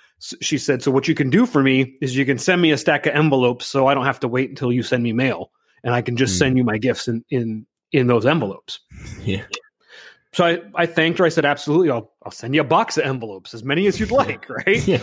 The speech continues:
Speaker 1: I don't know how many friends she had at
Speaker 2: Yeah,
Speaker 1: that
Speaker 2: I know.
Speaker 1: point. I wasn't sure, you know, what the context was there.
Speaker 2: <laughs>
Speaker 1: But, uh, you know, she said to me, she said, "I need you to tell your other people,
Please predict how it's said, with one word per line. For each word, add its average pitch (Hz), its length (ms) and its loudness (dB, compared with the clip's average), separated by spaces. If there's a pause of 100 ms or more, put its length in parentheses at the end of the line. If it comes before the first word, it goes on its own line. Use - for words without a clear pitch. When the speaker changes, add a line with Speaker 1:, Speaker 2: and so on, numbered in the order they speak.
Speaker 1:
I 151 40 0
don't 180 100 2
know 180 60 4
how 180 60 4
many 175 140 0
friends 226 320 0
she 151 120 -2
had 131 160 0
at - 80 0
Speaker 2:
Yeah, 190 100 4
Speaker 1:
that 175 60 2
Speaker 2:
I 165 40 0
know. 170 100 4
Speaker 1:
point. 151 120 4
I 135 40 2
wasn't 165 280 2
sure, 170 260 2 (400)
you 160 80 -4
know, 151 200 4
what 139 420 -4
the 170 60 -6
context 202 520 2
was 127 240 0
there. - 280 -2
Speaker 2:
<laughs> - 60 -14 (1200)
Speaker 1:
But, 156 280 2
uh, 139 440 2 (220)
you 151 100 -10
know, 139 80 -2
she 156 180 -6
said 160 280 0
to 165 100 -6
me, 156 140 2
she 160 140 -10
said, 151 320 2 (1040)
"I 147 140 -2
need 185 260 0
you 226 80 -2
to 196 100 0
tell 190 380 2
your 165 220 2
other 208 280 4
people, 139 540 -8